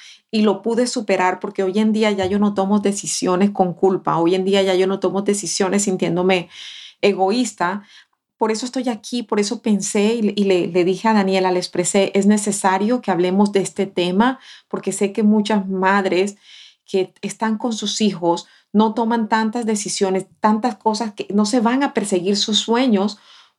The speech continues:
porque tienen miedo a ser enjuiciadas o a sentirse culpables, no se quieren sentir egoístas, entonces dejan los sueños engavetados, los dejan allí a un lado hasta que los hijos estén grandes o si acaso,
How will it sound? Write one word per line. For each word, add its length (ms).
porque 580
tienen 320
miedo 460
a 100
ser 160
enjuiciadas 840
o 40
a 40
sentirse 540
culpables, 580
no 120
se 140
quieren 260
sentir 320
egoístas, 640
entonces 360
dejan 300
los 100
sueños 520
engavetados, 1040
los 160
dejan 300
allí 260
a 80
un 160
lado 420
hasta 340
que 100
los 220
hijos 240
estén 320
grandes 440
o 60
si 120
acaso, 600